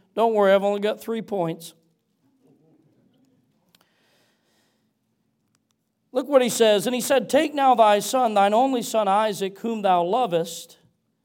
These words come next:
By the way, that's the first mention of love in the Bible as well. Right here in Genesis twenty-two. He said, "Take thine only son,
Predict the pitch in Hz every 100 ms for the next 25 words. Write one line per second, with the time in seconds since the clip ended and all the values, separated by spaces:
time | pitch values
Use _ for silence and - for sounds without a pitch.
0 | _ _ 180 202 196 202 190 214 208 180
1 | 165 220 190 202 190 190 175 151 170 208
2 | 214 170 160 156 165 160 165 156 131 185
3 | 156 123 _ _ _ _ _ _ _ _
4 | _ _ 170 180 190 170 139 165 156 -
5 | - - 160 165 - 143 _ _ _ _
6 | _ _ _ _ _ _ _ _ _ _
7 | _ _ _ _ _ _ _ _ - 226
8 | - 214 - 254 262 262 240 233 226 240
9 | 214 196 233 196 196 233 226